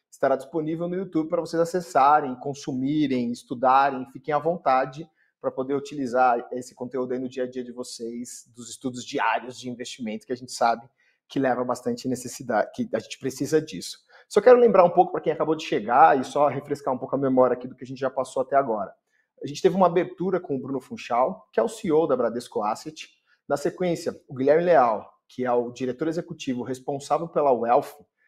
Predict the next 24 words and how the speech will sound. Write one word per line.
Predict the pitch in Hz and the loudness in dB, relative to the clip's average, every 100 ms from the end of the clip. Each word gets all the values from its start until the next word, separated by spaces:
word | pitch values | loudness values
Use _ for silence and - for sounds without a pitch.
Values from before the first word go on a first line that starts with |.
| _ - | _ -6
que | 127 117 - - | -4 -4 -6 -6
tem | 131 | -2
ali | 120 127 | -2 -2
todo | 143 151 | -2 -2
o | 151 | 0
conjunto | 165 131 - 147 196 185 | 0 0 -6 -6 -6 -6
de | 131 131 | -4 4
áreas | 123 123 123 | 4 4 -2
de | |
investimento | 120 120 - 123 - | -6 -8 -8 -8 -6
dentro | 127 127 | -8 -8
do | 117 | -4
banco, | 139 143 - | -2 -2 -4
que, | - _ _ - | -20 _ _ 4
palavras | 123 147 180 165 | 8 8 6 2
dele, | 135 147 123 - _ _ | 2 2 0 -6 _ _
é | 120 | -6
um | 123 | -2
ecossistema | 135 - 160 - 170 - - 156 180 170 | -2 -4 -10 -10 -16 -12 -2 0 0 -2
a | 151 | -4
serviço | - 139 143 - 185 196 - 110 _ _ - | -4 -4 -6 -8 -8 -8 -10 -12 _ _ -10
dos | 123 127 | -6 -4
investidores, | 127 127 - 110 156 208 127 - - _ _ - | -4 -4 -6 0 2 4 0 -6 -20 _ _ -2
é, | 127 | 0